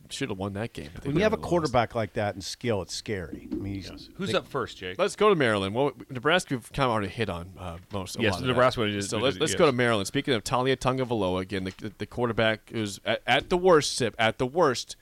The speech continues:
Speaker 1: the third best quarterback in the conference. You can do a lot of things with the third best quarterback in the conference. I know that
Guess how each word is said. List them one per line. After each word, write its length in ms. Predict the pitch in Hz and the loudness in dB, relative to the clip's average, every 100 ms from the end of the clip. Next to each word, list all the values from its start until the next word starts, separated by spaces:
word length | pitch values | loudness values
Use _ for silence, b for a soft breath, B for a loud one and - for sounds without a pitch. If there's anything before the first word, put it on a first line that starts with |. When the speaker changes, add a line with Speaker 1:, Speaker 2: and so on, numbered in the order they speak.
| b b b b - | b b b b -2
Speaker 1:
the 100 | - | 0
third 320 | - 147 143 | 4 6 6
best 240 | 127 120 - | 6 2 2
quarterback 500 | 135 117 110 104 - | 0 2 0 0 -4
in 80 | 92 | -6
the 60 | |
conference. 400 | - 98 85 92 | -4 -4 -4 -8
You 80 | 113 | -6
can 100 | 135 | -2
do 100 | 139 | 2
a 20 | |
lot 160 | 143 160 | 4 4
of 80 | 156 | 4
things 240 | 196 170 | 4 4
with 80 | 117 | -2
the 60 | 113 | -2
third 240 | 139 120 | 0 0
best 200 | 113 104 | 0 -2
quarterback 420 | - 117 101 95 | -4 -4 -4 -4
in 60 | 98 | -8
the 60 | 98 | -2
conference. 540 | 160 139 90 82 - B B B - | 0 0 -2 -14 -16 B B B 0
I 120 | 131 | 2
know 200 | 147 170 | 8 8
that 220 | 165 147 | 8 6